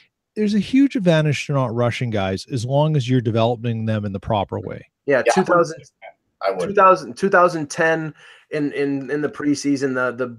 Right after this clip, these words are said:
Speaker 2: the, the biggest surprise for the Leafs was Nazem Kadri, and he really didn't be, and, and, and they, they sent him back to junior, and you know what?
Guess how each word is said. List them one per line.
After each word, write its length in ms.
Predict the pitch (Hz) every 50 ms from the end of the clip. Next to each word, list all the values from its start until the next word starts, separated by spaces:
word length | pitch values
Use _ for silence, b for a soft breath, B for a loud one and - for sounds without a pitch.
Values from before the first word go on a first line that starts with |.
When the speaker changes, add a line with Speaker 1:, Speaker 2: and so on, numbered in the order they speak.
| 113
Speaker 2:
the, 280 | - - 135 120 117 117 117 _ _ _
the 120 | - 139 123
biggest 340 | 123 135 165 - 151 143 -
surprise 460 | 147 - - 147 139 139 139 135 -
for 60 | 135
the 80 | 120 123
Leafs 260 | 131 131 131 123 -
was 120 | 131 117 120
Nazem 380 | 139 123 127 127 123 123 117
Kadri, 580 | - - 123 120 120 107 110 110 113 110 107 104 b b b b b b b
and 160 | 135 131 123
he 100 | 139 147
really 240 | 143 147 175 185 180
didn't 240 | 151 170 156 143 143
be, 240 | 131 151 147 - 135
and, 160 | 139 135 -
and, 360 | 123 139 143 139 139 139 123
and 240 | 104 135 131 131 127
they, 260 | 135 135 135 131 127 -
they 120 | 135 139
sent 200 | 135 - 139 139
him 80 | 139 131
back 200 | 131 127 127 127
to 60 | 131
junior, 500 | 120 110 127 131 127 127 123 123 123 120 B B B B B -
and 160 | 127 127 131
you 60 | 135
know 140 | 135 135 139
what? 260 | 135 135 139 143 143